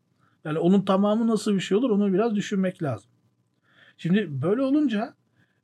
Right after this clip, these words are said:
bu tür varlıkların etkileri senin yapabildiğin standart büyülerin ötesinde bir şey. Yani senin gücün onun yaratacağı bir etkiyi mesela dispel etmeye yetmeyebilir ya da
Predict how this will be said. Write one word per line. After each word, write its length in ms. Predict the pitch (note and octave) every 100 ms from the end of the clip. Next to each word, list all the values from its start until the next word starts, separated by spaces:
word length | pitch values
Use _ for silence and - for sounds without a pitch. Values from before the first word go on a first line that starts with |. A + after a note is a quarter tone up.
| -
bu 180 | E3 G#3+
tür 240 | B3+ B3 -
varlıkların 720 | D3+ F#3 G#3+ G#3+ - G3 D3+ -
etkileri 640 | E3 - G#3+ A#3 F#3 A#3 -
senin 260 | - F#3+
yapabildiğin 600 | G3+ F#3+ G3 G3 G3 G#3+
standart 560 | G#3 - F3+ F#3+ A3 G#3+
büyülerin 320 | G3 G#3 C4
ötesinde 540 | E3+ E3 D#3+ E3 E3 E3+
bir 40 |
şey. 220 | C3+ G#2 - _ _ _ -
Yani 180 | C#3+
senin 320 | B2 E3 A3 A#3
gücün 340 | F#3 A3 C4+ _ _ _
onun 240 | E3 F#3 G#3
yaratacağı 580 | G3+ G3+ G3 G#3+ G3+
bir 140 | G3+ G3+
etkiyi 460 | F3+ - - F#3
mesela 420 | F#3+ D#3+ E3+ E3+ D3+
dispel 400 | D3 - F#3+ F#3+
etmeye 600 | F3 E3+ - D3 F3 G#3+ _ _ -
yetmeyebilir 840 | C3+ E3+ E3+ D3 D3 D#3 D3 D3+
ya 140 | C3+ C#3+
da 200 | D3+